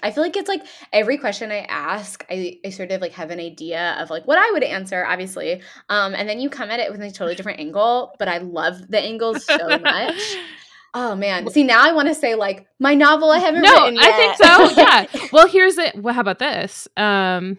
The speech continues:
Speaker 2: what would you like to say to your future self who already
Speaker 1: Oh,
Speaker 2: finished the novel
Speaker 1: God.
Speaker 2: you wanted to write?
Speaker 1: Enjoy it. Feel proud of it. Don't,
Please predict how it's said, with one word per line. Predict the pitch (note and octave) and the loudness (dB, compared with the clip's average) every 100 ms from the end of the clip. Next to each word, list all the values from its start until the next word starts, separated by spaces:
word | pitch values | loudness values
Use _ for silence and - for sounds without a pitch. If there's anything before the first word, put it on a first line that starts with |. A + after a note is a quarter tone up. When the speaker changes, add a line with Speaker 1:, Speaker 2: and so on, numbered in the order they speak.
| - | -10
Speaker 2:
what | G3+ G#3+ | -6 -4
would | G#3+ | -4
you | A3+ | -4
like | G3+ G#3 | -4 -4
to | G#3+ | -8
say | - G3+ G#3+ | -8 -6 -6
to | |
your | G3+ F#3 F#3 | -6 -8 -10
future | _ F#3+ G3+ - F3+ F3 F3+ | _ -12 -10 -10 -10 -10 -14
self | - G3 G#3 - | -12 -10 -10 -10
who | G#3+ F#3 | -10 -10
already | - F3+ F#3 F3 F#3 | -8 -6 -6 -8 -8
Speaker 1:
Oh, | |
Speaker 2:
finished | G3 F3+ F3 | -10 -10 -10
the | D#3 | -10
novel | E3 E3+ F3 | -8 -8 -10
Speaker 1:
God. | F3 | -12
Speaker 2:
you | F3+ | -10
wanted | F#3+ G#3+ F#3 F#3 - | -10 -10 -10 -14 -16
to | G3+ | -14
write? | - - | -12 -12
Speaker 1:
Enjoy | G#3+ G3 F#3+ F#3+ | -10 -4 -2 0
it. | G3+ - | 0 -2
Feel | A#3 A3 | -6 -10
proud | G#3+ E3+ F3 | -8 -8 -8
of | E3+ | -8
it. | F3 F3+ - _ - | -6 -6 -10 _ -6
Don't, | G3+ G#3 G#3+ G#3+ - | -4 -2 -4 -6 -8